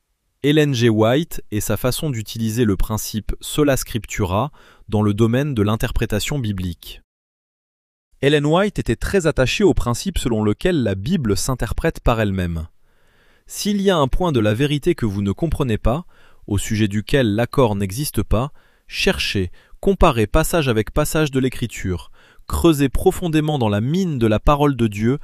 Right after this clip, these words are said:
pour y découvrir la vérité. Déposez votre personne et vos opinions sur l'autel divin et permettez à l'Esprit du ciel de vous guider dans toute la vérité. Pour Ellen White,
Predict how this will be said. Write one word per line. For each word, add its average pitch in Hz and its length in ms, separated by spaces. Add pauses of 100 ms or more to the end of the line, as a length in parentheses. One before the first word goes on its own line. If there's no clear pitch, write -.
(240)
pour 104 200
y 107 60
découvrir 117 560
la 107 100
vérité. 95 540 (580)
Déposez 156 500
votre 117 280
personne 131 500
et 101 40
vos 101 220
opinions 131 460
sur 98 220
l'autel 127 400
divin 107 420 (420)
et 98 120
permettez 135 560
à 98 40
l'Esprit 120 380
du 120 140
ciel 131 360
de 113 80
vous 98 200
guider 123 400
dans 98 140
toute - 260
la 107 100
vérité. 92 480 (880)
Pour 101 180
Ellen 113 220
White, 180 420